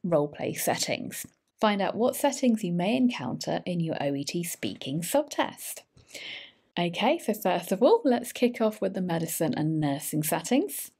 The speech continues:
You may find that the role plays are set in a suburban general practice or a clinic.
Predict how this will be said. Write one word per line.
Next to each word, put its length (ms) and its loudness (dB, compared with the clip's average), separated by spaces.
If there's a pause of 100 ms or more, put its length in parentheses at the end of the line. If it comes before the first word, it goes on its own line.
(220)
You 180 2
may 640 4 (160)
find 440 -2
that 120 -8
the 100 -2
role 280 4
plays 420 2
are 100 -2
set 400 -6
in 100 -2
a 60 -2
suburban 720 0
general 320 0
practice 640 0
or 140 2
a 60 2
clinic. 600 2